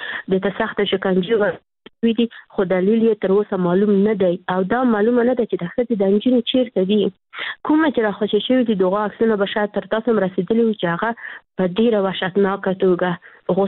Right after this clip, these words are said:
سره ډېر وحشي چلند شوی، هغه ډېر شکنجه شوي دي چې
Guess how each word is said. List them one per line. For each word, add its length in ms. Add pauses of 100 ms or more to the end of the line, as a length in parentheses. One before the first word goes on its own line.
سره 220
ډېر 120 (200)
وحشي 400 (100)
چلند 400
شوی، 240
هغه 260 (140)
ډېر 280
شکنجه 460
شوي 300
دي 60 (480)
چې 100